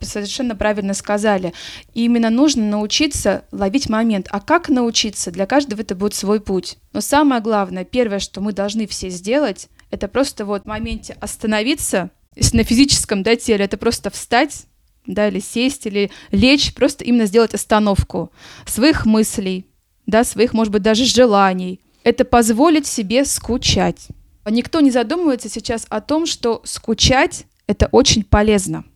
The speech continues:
То есть всё время каждый из нас, да, живя в нашем информационном обществе, а, всячески наполняет нашу жизнь чем-либо.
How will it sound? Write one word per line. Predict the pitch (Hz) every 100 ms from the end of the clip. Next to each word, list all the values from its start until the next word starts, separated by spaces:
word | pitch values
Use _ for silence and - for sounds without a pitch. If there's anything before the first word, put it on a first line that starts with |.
| _ -
То | 254
есть | 247 -
всё | - - 240
время | 220 214 220 269 294
каждый | - 240 214 214
из | 226 196
нас, | 202 196 285 - -
да, | 214 233
живя | 202 220
в | 202
нашем | 208 226 - 190
информационном | 190 - 202 - 240 214 190
обществе, | 196 - 269 277 320 - - - 285
а, | - 202
всячески | - 269 285 277 -
наполняет | 214 240 233 233 254 269 226 226
нашу | 240 254 226
жизнь | 208 277 294 302 285
чем-либо. | - - 262 285 226 233 247 190 180 165